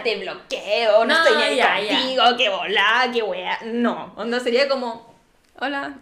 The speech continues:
Speaker 1: eh, tú sabes mi historia.
Speaker 2: <laughs>
Speaker 1: ¿Por qué hiciste eso?". <laughs>
Speaker 2: Ya, ya.
Speaker 1: Sería muy piola.
Speaker 2: Me gusta, me gusta tu forma, amiga. Ya, el sex-, la sexta pregunta es, ¿qué villano de la ficción, obviamente,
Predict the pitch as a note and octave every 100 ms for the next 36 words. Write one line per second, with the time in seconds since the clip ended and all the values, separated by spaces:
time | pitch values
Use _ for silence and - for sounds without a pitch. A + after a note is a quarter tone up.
0 | - - A3 A3 A3 B3 B3 A3+ B3+ B3+
1 | B3 B3 D4+ F#4 F4 A4 - F#4 D#4 D#4
2 | A#3+ F4 E4+ C#4+ F3+ E3+ - - - G#4+
3 | C5+ G#4+ A4 G4+ A3+ A3+ F#3 D#3+ F#3 D4
4 | B3+ C4 B3+ - - B3 B3 A#3 A3+ -
5 | - - D#4+ D#4+ - - _ - - A#3
6 | A3+ G#3 F3+ F#3+ G3+ G#3+ A3 C4+ C4 A#3
7 | G#3 E3 D#3+ - _ _ _ _ _ -
8 | G3+ - _ _ - B3+ C4 - C#4 C4+
9 | - B3 B3 - D#4 D4 G#3 F#3+ E3+ -
10 | - _ _ _ _ _ C#4+ D4+ E4 B3+
11 | C4 C#4+ E4 G4 - A#3 A3 G#3 - G#3+
12 | - - G#3 G3+ G#3 F#3+ F#3 F3 F3 F3+
13 | F3+ -